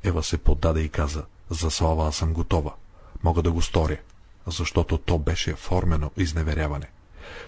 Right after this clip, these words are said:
Тази същата змия се представи и на Йосифа във формата на жена и му каза: "Ела с мен." Но той й каза: "Не." След това дойдоха страданията, но дойде и издигането. Мъжът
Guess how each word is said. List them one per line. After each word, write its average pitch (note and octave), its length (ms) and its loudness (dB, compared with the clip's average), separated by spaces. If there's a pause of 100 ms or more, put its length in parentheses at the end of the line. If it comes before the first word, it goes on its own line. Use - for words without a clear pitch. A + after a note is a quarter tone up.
Тази G#2 240 4
същата F#2+ 440 0
змия E2+ 220 0
се - 120 -2
представи E2 600 -2
и F#2+ 100 2
на F2+ 100 4
Йосифа E2+ 400 0
във D#2+ 180 0
формата E2 400 0
на D#2 100 0
жена D#2 300 -2
и F#2 80 0
му E2+ 120 0
каза: D#2+ 300 -2 (380)
"Ела D#2+ 240 0
с - 120 -6
мен." F2 200 0 (920)
Но D#2+ 120 0
той D#2+ 200 4
й D#2 60 0
каза: D2+ 360 -2 (260)
"Не." D#2 220 -2 (680)
След - 260 2
това F#2+ 200 6
дойдоха E2 360 0
страданията, D#2 640 -2 (520)
но E2+ 160 2
дойде D#2+ 400 0 (120)
и G2+ 160 0
издигането. D#2+ 720 0 (1400)
Мъжът F2 500 4